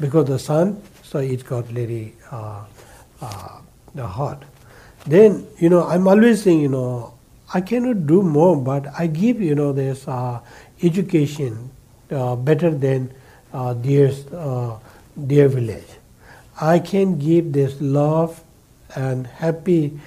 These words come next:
better than their, uh, home. You know,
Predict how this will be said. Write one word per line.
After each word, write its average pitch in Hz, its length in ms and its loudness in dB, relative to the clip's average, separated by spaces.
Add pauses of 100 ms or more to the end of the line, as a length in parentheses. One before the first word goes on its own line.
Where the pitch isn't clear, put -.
(260)
better 143 320 0
than 127 400 -2 (360)
their, 135 440 2 (600)
uh, 120 240 -8
home. 101 500 -10 (640)
You 147 100 -6
know, 147 180 -6